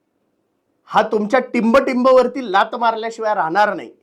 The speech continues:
हे आपण समजून घेतलं पाहिजे. त्याच्यामुळे घटना हे सांगते की तुम्हाला नैतिकदृष्ट्या मंत्रिमंडळामध्ये राहण्याचा अधिकार नाहीये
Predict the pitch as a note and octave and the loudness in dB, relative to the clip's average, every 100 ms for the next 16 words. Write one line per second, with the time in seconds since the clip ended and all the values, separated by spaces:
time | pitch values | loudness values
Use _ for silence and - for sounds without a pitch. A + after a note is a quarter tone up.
0 | - G#3+ G#3+ B3+ B3+ B3 E4+ D#4+ A#3 - | -4 -2 -2 -4 -2 -2 0 -2 -4 -4
1 | F3 C#3 A#2+ - _ _ _ _ _ _ | -4 -6 -8 -20 _ _ _ _ _ _
2 | _ D#3+ E3 A#3 A3+ A3 A3 C#3+ C#3+ G#3 | _ -4 4 4 4 2 -2 -8 -10 2
3 | B3 A3+ A3 E3+ E3 G3 G3 A#3+ - E3 | 2 2 -2 -6 -8 -12 -12 -16 -12 -6
4 | E3+ F#3+ E3 D3+ C4+ A3+ F#3 E3 - C3 | -4 -2 -4 -4 -6 -6 -6 -8 -8 -10
5 | - _ _ - D3 E3+ F#3 A3+ G3 F3 | -10 _ _ -6 -2 -2 -2 -2 -2 0
6 | F3 F3 E3 F3 D3 C#3 D3 D#3+ C#3+ C3+ | 0 0 -2 -4 -4 -6 -8 -8 -8 -6
7 | D3 C3+ C3 D3+ | -6 -6 -6 0